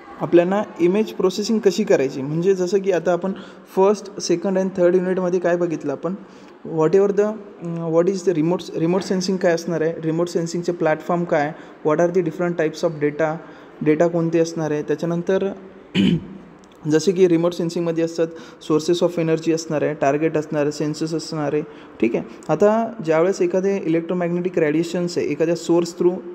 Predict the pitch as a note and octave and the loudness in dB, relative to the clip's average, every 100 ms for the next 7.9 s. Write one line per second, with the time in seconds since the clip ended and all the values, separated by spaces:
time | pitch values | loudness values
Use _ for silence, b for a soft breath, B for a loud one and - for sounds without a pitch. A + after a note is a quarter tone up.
0 | - - D3+ D#3 E3+ E3+ E3 D#3+ - - | -16 -8 -2 0 0 0 -2 -4 -10 -4
1 | D3+ E3 E3 - B B B B - D#3+ | 0 0 -2 -10 B B B B -14 -4
2 | E3 F3 F3 F3+ F3 E3 E3+ E3+ F3 - | 0 2 2 4 4 4 2 0 -2 -8
3 | - - - - _ _ _ - - D#3 | -18 -20 -20 -20 _ _ _ -10 0 2
4 | D#3+ E3 E3 E3+ D#3 D#3+ D#3+ - C#3+ C#3 | 4 4 2 -2 -4 -4 -6 -4 -4 -2
5 | D#3+ E3 F#3 F3+ E3+ C#3+ C#3 C3 D3 C#3+ | -2 -2 0 -2 0 0 0 -2 0 0
6 | F3+ F3+ F3+ F#3 E3 E3 F3 E3 E3 E3+ | 0 2 4 6 6 2 -2 -2 -2 -4
7 | F3+ E3 D3 E3 E3 E3+ E3 D3+ C#3 | -2 0 0 0 -2 -4 -4 -4 -4